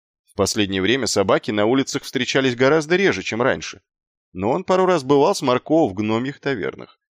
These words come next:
Конечно, гномы едят собак, но только в том случае, если в округе нет ни одной крысы. Десять тысяч гномов, постоянно уплетающих крыс ножами, вилками и лопатами,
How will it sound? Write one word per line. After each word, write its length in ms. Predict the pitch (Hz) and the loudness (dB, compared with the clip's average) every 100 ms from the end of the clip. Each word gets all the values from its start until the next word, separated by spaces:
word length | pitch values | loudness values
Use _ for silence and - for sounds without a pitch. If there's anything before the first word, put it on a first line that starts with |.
| _ _ _ _ | _ _ _ _
Конечно, 500 | - 202 185 185 165 - - _ | -8 -6 -4 -4 -4 -6 -20 _
гномы 340 | 123 156 180 180 | -2 0 0 -2
едят 380 | 196 220 160 | 0 0 2
собак, 500 | - 107 95 87 - _ _ _ | 2 0 2 0 -2 _ _ _
но 140 | 95 98 | -4 0
только 260 | 98 92 | 0 0
в 60 | 92 | -2
том 180 | 98 87 | -2 -6
случае, 440 | - 101 - 185 | -4 -4 -2 0
если 260 | 107 90 90 | 0 0 0
в 80 | 87 | 0
округе 420 | 85 85 85 90 | -2 -6 -6 -4
нет 240 | 85 87 | -6 -6
ни 80 | 90 | -4
одной 260 | 87 87 87 | -4 -4 -10
крысы. 400 | - 190 - - _ _ _ _ _ _ _ | -8 -8 -10 -14 _ _ _ _ _ _ _
Десять 360 | 101 190 - 143 | -2 -2 0 -4
тысяч 300 | 113 - 92 | -4 -4 -6
гномов, 400 | 98 123 170 - | -2 0 0 -2
постоянно 560 | 113 - 107 117 110 104 | -6 0 2 4 2 0
уплетающих 720 | 95 110 107 92 92 104 - | -2 0 2 0 0 -8 -6
крыс 260 | 117 104 | -4 -4
ножами, 560 | 107 104 87 120 127 107 | -2 -2 2 2 2 0
вилками 460 | 101 139 123 104 | 0 0 0 0
и 60 | 104 | 2
лопатами, 640 | 104 110 156 175 131 120 | 2 2 2 2 0 -2